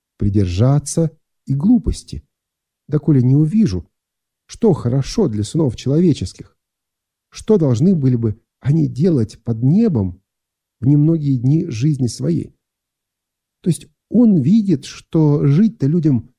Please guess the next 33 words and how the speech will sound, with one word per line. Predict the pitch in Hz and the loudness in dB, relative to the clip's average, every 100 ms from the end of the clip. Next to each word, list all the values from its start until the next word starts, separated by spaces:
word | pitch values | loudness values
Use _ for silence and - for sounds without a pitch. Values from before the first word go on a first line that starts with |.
| _ _ _ _ | _ _ _ _
недолго. | 95 117 160 160 214 120 95 - _ _ _ _ _ _ _ _ _ _ _ _ | 0 2 2 2 0 -2 -6 -16 _ _ _ _ _ _ _ _ _ _ _ _
Ему | - 110 175 | -6 0 0
было | 131 - 107 135 208 170 | -2 -8 -4 0 2 2
сказано | 131 - 202 214 123 90 | 0 -4 -4 -2 -2 -4
по | 76 92 | -6 -10
поводу | 110 104 92 | -8 -4 -2
вина, | 117 95 73 | 0 -2 -4
и, | - 101 - _ _ _ _ | -10 -10 -12 _ _ _ _
а, | - 95 90 | -6 -2 0
мать | 92 135 208 196 - | 2 4 4 0 -4
его | 98 82 | -6 -8
говорила, | 90 101 160 160 98 | -6 -4 0 -2 -2
да, | 190 | -2
мы | 147 | -2
с | 127 | 0
вами | 131 113 - _ _ _ | 0 0 -4 _ _ _
читали | - - 123 202 220 101 | -4 -2 0 0 0 -2
об | 80 82 | -4 -6
этом, | 85 76 - | -6 -8 -10
мы | 82 | -10
с | - | -4
вами | 110 107 | -2 -2
читали | - - 185 | -4 -2 0
об | 107 117 | 0 0
этом, | 139 107 - _ _ - | 0 -2 -6 _ _ -8
а, | 92 92 | -6 -4
среди | - 98 | -4 -4
прочего, | 104 165 185 - 131 - _ _ _ | 0 2 2 0 -4 -4 _ _ _
а, | - 107 | -6 -6
в | 98 | -4
книге | - 156 139 | 0 0 0
«Притчи | 120 240 - 139 | -2 -4 -2 -4
Соломоновых». | - - 60 52 50 - - | -4 -8 -12 -14 -16 -20 -20